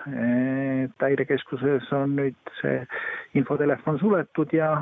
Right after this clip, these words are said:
ja kui on abi vaja, siis helistage meile ja, ja kuidagi ongi see võetud hästi omaks, et, et noh, nagu ma eelnevalt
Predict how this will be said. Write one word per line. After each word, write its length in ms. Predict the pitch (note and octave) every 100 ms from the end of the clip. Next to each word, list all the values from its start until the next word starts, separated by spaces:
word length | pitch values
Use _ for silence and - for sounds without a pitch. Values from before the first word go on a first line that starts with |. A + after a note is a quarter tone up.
| - - _ -
ja 140 | A#2+ B2
kui 220 | B2+ B2+
on 160 | C3 D3
abi 220 | E3+ D#3+
vaja, 300 | D3+ D#3 D3+
siis 160 | - B2
helistage 480 | A#2+ A#2 - C#3 D3+
meile 440 | F3+ E3+ D3 D3+
ja, 160 | D#3 D3 - - - - -
ja 80 |
kuidagi 340 | - F3+ E3 G3+
ongi 220 | F#3 D3
see 80 | E3+
võetud 480 | G3 F3 D#3+ C#3+ - - - _ - -
hästi 320 | F3+ - G3
omaks, 320 | D#3+ - - -
et, 300 | - - B2 A#2+ - - - - - - - -
et 80 | D#3+
noh, 160 | -
nagu 160 | F#3 D3+
ma 160 | E3
eelnevalt 320 | E3 D3+ C#3+